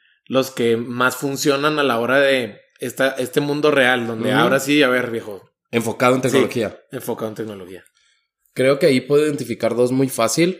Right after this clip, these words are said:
Speaker 2: Este, el más común que hay en tecnología es el, el que, pues, vende. El que vende y vende algo y de repente uno como programador estaba haciendo cosas que era como, "Dude, ¿por qué vendiste esto?". <laughs> O sea,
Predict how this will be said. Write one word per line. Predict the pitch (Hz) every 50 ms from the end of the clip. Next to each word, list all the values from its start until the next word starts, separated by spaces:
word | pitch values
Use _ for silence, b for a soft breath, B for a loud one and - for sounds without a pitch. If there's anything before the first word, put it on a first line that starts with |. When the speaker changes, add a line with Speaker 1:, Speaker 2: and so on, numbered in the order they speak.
| - -
Speaker 2:
Este, | - 107 104 - - - 110 104 104 101 101 98 98 95
el | 101 101
más | 107 107 107 107 -
común | - - 123 120 120 120 123 127 127
que | 127
hay | 120 120
en | 120 120
tecnología | 123 120 107 107 101 98 95 - - 113 123 135 156 160 147
es | 113 107 104 104 - -
el, | 113 110 107 104 98 92 -
el | 95 95 92 -
que, | - 95 92 90 90 90 87 87 87 87 - _ _ _
pues, | - - 92
vende. | 90 95 95 95 92 87 - _ _ _ _ _ _ _ _ _ _ _ _ -
El | - - 95 -
que | - 92
vende | 92 95 101 113 123 143 143 156 156 151
y | 139 123 107 104 101 95 92 92
vende | 98 98 101 107 110 120 120
algo | 117 113 123 123 139
y | 139
de | 123
repente | 107 95 95 - - 101 101 98 - 110 113 113
uno | 113 110 113 120
como | 120 123 113 107
programador | - - 98 95 95 92 92 92 92 98 104
estaba | 101 - 107 104 101
haciendo | 101 110 110 104 107 98
cosas | - 104 113 110 107
que | - 104 98 95 95 92 95 98
era | 98 104 107
como, | - 110 101 98 95
"Dude, | 107 131 151 143 -
¿por | 135 113 -
qué | - 120
vendiste | 123 131 127 131 127 - - 135 120 120
esto?". | 123 123 - - 113
<laughs> |
O | 113
sea, | 113 - 165 151 127 113